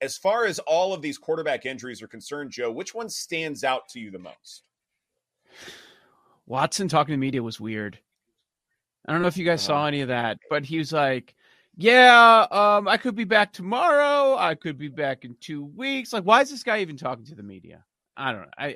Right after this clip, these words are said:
Speaker 2: I don't know. He didn't <laughs> really even seem like he's interested in returning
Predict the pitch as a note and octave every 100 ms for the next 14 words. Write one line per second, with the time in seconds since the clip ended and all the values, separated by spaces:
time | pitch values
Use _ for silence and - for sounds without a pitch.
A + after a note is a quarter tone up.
0 | - C#3+ D3 G#2+ F#2+ G#2 C#3 G#3 A#3+ F#3+
1 | D#3+ A3 A3+ B3+ C#4 - - A3 A3 A#3
2 | D4 C4+ - F#3 B3+ E4+ D#4 - - -
3 | F3+ B3+ A#3+ G#3 G3 F3+ F3 F3+ E3